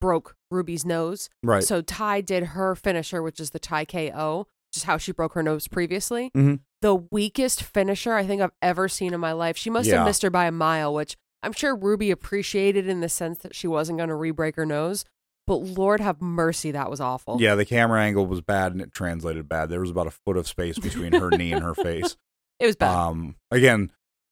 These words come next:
Speaker 2: I don't blame her, but <sighs> a shame.
Speaker 1: There's a way to do it. Now, what, something we, we didn't actually discuss talking about previously, but did happen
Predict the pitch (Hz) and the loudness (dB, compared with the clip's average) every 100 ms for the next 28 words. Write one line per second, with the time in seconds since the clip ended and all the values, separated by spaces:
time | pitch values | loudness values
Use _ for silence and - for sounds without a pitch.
0 | _ _ _ 123 - 98 127 127 113 120 | _ _ _ -12 -2 0 6 6 6 6
1 | 127 139 135 - 113 110 104 110 _ _ | 6 4 2 -10 4 6 6 4 _ _
2 | _ _ _ _ _ _ _ _ - - | _ _ _ _ _ _ _ _ -12 -8
3 | 85 65 - - - - - 123 113 143 | -6 -8 -12 -16 -18 -16 -6 -2 4 6
4 | 110 87 - 185 185 175 175 180 160 - | 6 2 -2 -4 -2 -2 0 0 0 2
5 | 220 214 226 - - - 262 254 247 214 | 4 6 4 -2 -10 -2 0 0 0 -2
6 | 208 175 208 185 196 220 190 175 202 185 | -4 -4 -4 -2 0 2 0 0 -2 -2
7 | 175 - - 175 - 196 165 175 175 160 | -2 -4 -2 -4 -2 -2 -2 -2 -4 0
8 | 151 151 - 196 185 170 151 - 160 160 | 0 -2 -2 -2 0 0 0 -2 -2 -2
9 | 170 165 190 165 165 208 - 143 135 | -4 -2 0 0 0 0 0 -4 -6